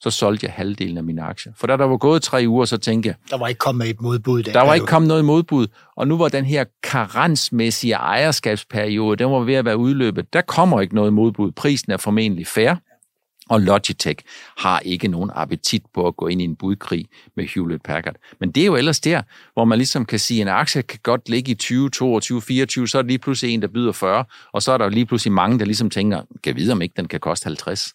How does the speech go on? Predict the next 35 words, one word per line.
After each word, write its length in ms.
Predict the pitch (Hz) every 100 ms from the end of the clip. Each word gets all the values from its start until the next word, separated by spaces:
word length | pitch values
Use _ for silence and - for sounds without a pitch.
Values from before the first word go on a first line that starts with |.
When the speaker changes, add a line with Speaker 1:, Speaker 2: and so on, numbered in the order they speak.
| _
Speaker 1:
Det 120 | -
er 40 | 143
jo 20 |
Speaker 2:
Ja. 40 |
Speaker 1:
sådan 220 | 156 156 131
set 260 | 151 131
lidt 200 | 139 147
ligesom 360 | 139 131 120 95 - - -
det 120 | 123
der, 100 | 120
som 180 | 117 104
du 100 | 104
også 160 | 117
snakker 300 | - 107 117
om, 220 | 92 82 - _ _ 131
Exicon-eksemplet. 920 | 127 - - 98 90 - 104 82 85 -
Aktien 360 | 113 - 107
ligger 300 | 95 123 - - _ -
væsentligt 560 | 85 90 151 131 - 87
under 200 | 107 110
det 140 | 90
bud, 160 | 110 98
der 80 |
kommer, 320 | 90 98 120 101 - -
og 80 | 120
lige 100 | 165
snart 280 | - 120 107
budet 260 | 139 127
er 140 | 92 117
der, 120 | 107 - _
jamen, 80 | 101
så 140 | -
har 180 | 123 127
man 180 | 104 90
flyttet 440 | - 113 107 95